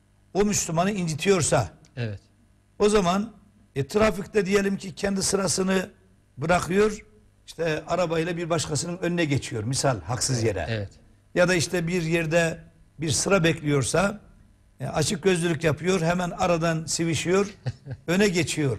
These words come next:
Speaker 1: Misal, öteki
Speaker 2: Evet.
Speaker 1: insanın hakkını böyle bir ekmek alırken bile misal.
Speaker 2: Evet hocam.
Speaker 1: Ya da mesela, e, diğer muamelelerde. E, burada nedir?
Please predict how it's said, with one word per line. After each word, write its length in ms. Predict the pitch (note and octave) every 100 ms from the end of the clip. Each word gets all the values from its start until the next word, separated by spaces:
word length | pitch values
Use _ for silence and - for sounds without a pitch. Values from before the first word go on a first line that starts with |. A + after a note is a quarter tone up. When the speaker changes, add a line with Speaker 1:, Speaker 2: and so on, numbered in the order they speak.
| A2
Speaker 1:
Misal, 340 | D3 G3+ D#3+
öteki 320 | - D3 D#3+ F3+
Speaker 2:
Evet. 100 | E3
Speaker 1:
insanın 280 | D#3+ E3
hakkını 400 | E3+ F3+ - F3+
böyle 360 | E3 E3 F#3+ G3 - - _ _ _ _ _
bir 120 | F3+
ekmek 340 | A3 G#3+ A3+ G#3+
alırken 400 | A3 D3+ A3 G3
bile 160 | D#3
misal. 320 | B2+ - G#2+ - -
Speaker 2:
Evet 200 | B2+ G#2+ G2
hocam. 180 | - - - _ -
Speaker 1:
Ya 140 | G3
da 100 | F#3
mesela, 580 | G3+ - F#3 F3+ F#3+ G3+ - _ - _ _ _
e, 520 | C3 C#3+ C3+ B2+ B2+ B2+ C#3
diğer 220 | G3+ G3+
muamelelerde. 880 | F#3 G3 F#3+ F#3+ F#3 F3 D3+ B2 - -
E, 140 | C#3+ D#3+
burada 220 | G#3+ A3
nedir? 460 | A#3+ G#3+ G3+ G3+